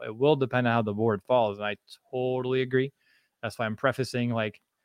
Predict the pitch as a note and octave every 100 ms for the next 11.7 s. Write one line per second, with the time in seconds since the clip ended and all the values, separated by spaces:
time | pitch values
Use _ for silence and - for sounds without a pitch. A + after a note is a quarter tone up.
0 | _ _ _ A#2 A2 B2+ - C#3+ C#3 C3
1 | A#2+ A2 A2+ A2 A#2+ _ _ _ - C3+
2 | E3 F3+ D3 D3+ B2+ A2 B2+ C3 B2+ A#2+
3 | - _ _ _ _ - D#3 E3 D#3 C3+
4 | C#3+ D3+ B2+ C#3 B2 - B2 D3 C#3 B2+
5 | A#2+ C3+ B2+ A#2 A#2 - C#3 D3 C#3+ C#3
6 | C3+ C3 B2 C3+ B2+ B2+ C#3+ C3 A#2 G#2+
7 | A2+ _ _ _ _ _ _ - D3 D#3+
8 | C#3 B2 B2+ D3 D3 - B2 A2+ A2 F#2
9 | - A#2+ B2 B2 C#3+ C3 A#2+ B2 B2+ A#2
10 | A2+ B2+ A2+ - C#3 B2+ A#2 A#2 A2 G#2
11 | G2 - - - - -